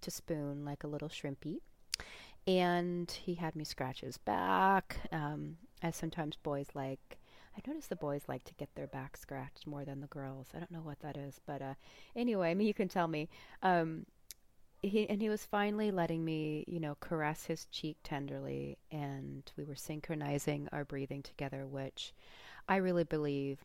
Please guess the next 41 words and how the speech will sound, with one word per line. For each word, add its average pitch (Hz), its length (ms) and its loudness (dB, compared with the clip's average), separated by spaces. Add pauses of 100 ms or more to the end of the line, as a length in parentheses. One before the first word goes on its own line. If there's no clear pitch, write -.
(200)
relaxes 156 680 -2
and 143 140 -4
restores 139 500 -6
the 143 100 -6
entire 147 420 -6
nervous 139 340 -8
system 139 520 -8 (120)
into 143 280 -8
a 139 60 -6
deep 143 260 -8
state 139 400 -4
of 135 300 -8
okayness 156 840 -4
and 139 160 -8
all 143 140 -8
rightness. 139 380 -10
I 156 40 -8
think 139 220 -12
this 135 180 -12
is 139 160 -12
a 143 40 -8
really 135 240 -8
wonderful 131 540 -6 (580)
transmission 170 680 -2
that 151 120 -8
you 143 80 -6
can 147 200 -8
give 139 300 -4 (360)
your 135 100 -10
children. 127 500 -8 (920)
And 180 80 -8
I 185 40 -2
really 185 360 -2
honestly 160 560 -4
don't 147 240 -4
know 147 360 -6
how 147 120 -2
long 139 260 -4
this 139 220 -6
will 143 120 -4
last, 139 560 -4